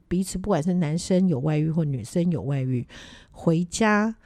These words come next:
的时候都还是愿意在，呃，先生或太太身上继续照顾他一下，因为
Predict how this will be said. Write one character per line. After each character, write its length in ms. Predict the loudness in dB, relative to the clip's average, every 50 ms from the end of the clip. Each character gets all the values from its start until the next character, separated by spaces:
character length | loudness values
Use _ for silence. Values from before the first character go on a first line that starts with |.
| -20 -20 -20 -20 -20 _ _ 0 2
的 80 | 4
时 240 | 4 4 4 2 2
候 220 | 4 4 4 4
都 120 | 4 4 2
还 220 | 2 2 0 -2
是 220 | -2 -2 -2 -2 0
愿 380 | 2 2 2 2 2 0 -2
意 140 | -2 -2 -2
在， 320 | 0 0 -2 -2 -2 -4 -8 -12 -20 -20 -20 -20 _ _ _ _ _ _
呃， 140 | -2 0 0
先 300 | 0 0 2 4 4 4
生 300 | 4 4 2 2 2 2
或 180 | 2 0 -2 -2
太 220 | -2 -2 -2 -2
太 180 | -2 -2 -4 -4
身 240 | -4 -2 -2 -2 -2
上 340 | -2 -2 -4 -4 -6 -8 -10 -6
继 180 | -2 0 0
续 220 | 0 0 0 -2 -2
照 220 | -2 -2 -2 -2
顾 160 | -4 -4 -6
他 200 | -4 -4 -2 -2
一 80 | -4 -4
下， 240 | -4 -4 -4 -2 2
因 140 | 4 4
为 160 | 4 4 4